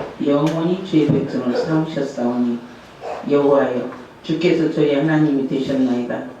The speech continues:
여호와 하나님이여, 이제 주의 종과 종의 집에 대하여 말씀하신 것을 영원히 확실케 하옵시-, 하옵시며 말씀하신 대로 행하사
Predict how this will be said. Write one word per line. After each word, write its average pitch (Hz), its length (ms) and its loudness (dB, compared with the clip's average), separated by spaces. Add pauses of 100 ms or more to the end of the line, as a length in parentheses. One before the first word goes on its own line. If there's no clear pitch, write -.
(960)
여호와 185 340 6
하나님이여, 156 520 4
이제 151 340 2
주의 160 340 0
종과 135 560 0 (140)
종의 160 420 2
집에 143 340 0
대하여 123 320 0
말씀하신 131 720 -2
것을 185 400 0 (1000)
영원히 165 600 4
확실케 - 640 -6
하옵시-, - 500 -4 (200)
하옵시며 139 560 0 (500)
말씀하신 147 720 0
대로 156 280 4
행하사 160 360 -2